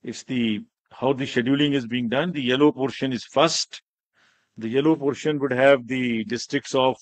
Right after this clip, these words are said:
uh, uh, Kishtwar, Ramban, Doda on the, on this side, Jammu side, and Anantnag, Pulwama, Shopian,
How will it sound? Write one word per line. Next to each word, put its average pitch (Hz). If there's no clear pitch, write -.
uh, 107
uh, 50
Kishtwar, 147
Ramban, 135
Doda 127
on 123
the, 117
on 117
this 131
side, 139
Jammu 127
side, 160
and 120
Anantnag, 143
Pulwama, 135
Shopian, 131